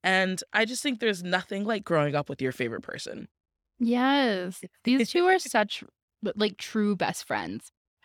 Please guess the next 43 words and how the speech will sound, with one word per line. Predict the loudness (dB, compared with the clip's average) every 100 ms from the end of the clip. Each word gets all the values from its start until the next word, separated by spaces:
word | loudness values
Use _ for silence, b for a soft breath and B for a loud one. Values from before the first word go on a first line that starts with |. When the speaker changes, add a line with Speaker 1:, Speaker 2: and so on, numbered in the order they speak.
| 0
Speaker 2:
And | 4 4
that's | 4 -2
so | 0 2 4
nice | 4 2 -2
to | -4 -6
see | -2 -2 0 -2
because | -4 -4 -2
Maddie | 0 0 0
does | -2 -4
so | -4 -2
much | -2 -4
for | -4 -4
Jenna | -2 -2 0 -2 -6 b b
from | 6 8
the |
very | 8 4 2 4 6 4
beginning. | 2 2 2 0 -2 -6 -4
And | 2 4 4 4
Speaker 1:
Yeah. | 2 2
Speaker 2:
I'm | 0
so | 0 -4
glad | 2 4 4
Jenna | 2 0 0
finally | -2 -4 -2 -4
sees | -6 -8 -4 -2 -4 -6
how | -8 -4 -4
special | -2 -4 -2 -2
he | 0 2
is | 4 2 0 0
and | 2 2 0
how | 0
much | -2 -2
he |
cares | -6 -4 -4
for | -4
her. | 0 2 2 -2 2
I | 6
would | 8 8
love | 8 6
to | 4 -4
see | 2 4 6 6 4
that | 2 2
reciprocated | -2 -6 -8 -4 -4 -4 -6